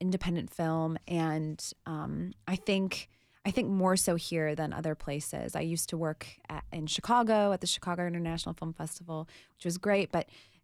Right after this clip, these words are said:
for, for Nashville, it's such a growing city, and I think people who have been a part of the film in-, uh, industry here and people who are coming in and just joining it, um,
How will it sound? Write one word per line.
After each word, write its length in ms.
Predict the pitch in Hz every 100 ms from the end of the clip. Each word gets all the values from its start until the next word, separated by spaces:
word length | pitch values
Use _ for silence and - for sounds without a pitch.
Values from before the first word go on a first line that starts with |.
| _ _
for, 160 | 214 -
for 180 | - 190
Nashville, 680 | 185 190 220 220 - 185 175
it's 140 | 165
such 200 | - -
a 20 |
growing 600 | 180 185 165 170 175 170
city, 460 | 170 - 151 151 151
and 120 | -
I 60 | 170
think 200 | 180 180
people 300 | - 180 196
who 80 | 185
have 120 | 170
been 140 | 165
a 60 | 156
part 320 | - 180 214
of 100 | 226
the 60 | 226
film 280 | - 233
in-, 240 | 233 226 214 -
uh, 180 | 202 208
industry 440 | 220 220 - 233
here 480 | 214 233 226 214 220 - - -
and 140 | 170
people 240 | 165 190 190
who 80 | 175
are 160 | 165
coming 440 | 160 - 175 165 170
in 340 | - 165 165
and 180 | - 165
just 240 | 170 160
joining 440 | 165 160 170 170 160
it, 280 | 151 147 -
um, 320 | 165 147 147